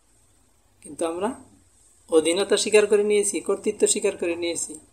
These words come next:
রববিয়ত স্বীকার করে নিয়েছি এক পর্যায়ে। কাদের? আল্লাহর শত্রু। এদেরকে রব থাকতে দিয়েছি। এর অধীনে থেকে আমরা কি হয়ে আছি? আমাদের ব্যক্তিগত কাজকর্মগুলি নিয়ে আমরা পরিতৃপ্ত হয়ে বসে আছি।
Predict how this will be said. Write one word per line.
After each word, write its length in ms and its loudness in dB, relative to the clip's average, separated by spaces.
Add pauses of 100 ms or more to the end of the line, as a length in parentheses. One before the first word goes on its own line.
(580)
রববিয়ত 560 2
স্বীকার 320 2
করে 180 -2
নিয়েছি 320 -2
এক 160 0
পর্যায়ে। 320 -2
কাদের? 400 0 (680)
আল্লাহর 300 -12
শত্রু। 400 -16 (920)
এদেরকে 340 -2
রব 120 2
থাকতে 380 -10
দিয়েছি। 400 -8 (400)
এর 160 0
অধীনে 300 0
থেকে 320 -6 (1000)
আমরা 220 -8
কি 200 -8
হয়ে 160 -2
আছি? 240 -4 (1200)
আমাদের 680 6 (460)
ব্যক্তিগত 560 -4
কাজকর্মগুলি 800 0
নিয়ে 180 -16
আমরা 200 -14
পরিতৃপ্ত 680 2
হয়ে 220 0
বসে 280 -8
আছি। 260 -8